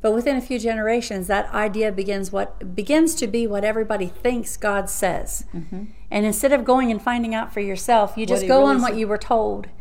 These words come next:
Speaker 2: Mm-hmm.
Speaker 1: And that's really dangerous.
Speaker 2: It is extremely dangerous.
Speaker 1: Because you, you can't, mankind always messes it up. We always flip it upside down and turn it around to what it's not.
Speaker 2: Mm-hmm.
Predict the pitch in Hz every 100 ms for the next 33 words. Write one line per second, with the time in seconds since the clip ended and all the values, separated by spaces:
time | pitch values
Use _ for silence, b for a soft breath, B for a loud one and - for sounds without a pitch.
0 | - 175 175 220 247 - 226 370 381 208
1 | 180 233 311 302 254 233 208 180 175 185
2 | 214 202 214 - - - - - 285 277
3 | 190 156 139 139 233 233 269 285 233 247
4 | 269 277 262 330 - 339 302 254 233 311
5 | 370 - 320 311 320 339 392 226 190 202
6 | 175 170 170 170 156 - 294 330 277 285
7 | 311 294 - 269 269 233 233 - 226 226
8 | 247 240 180 - 262 269 240 226 214 196
9 | 196 196 - 190 220 170 165 -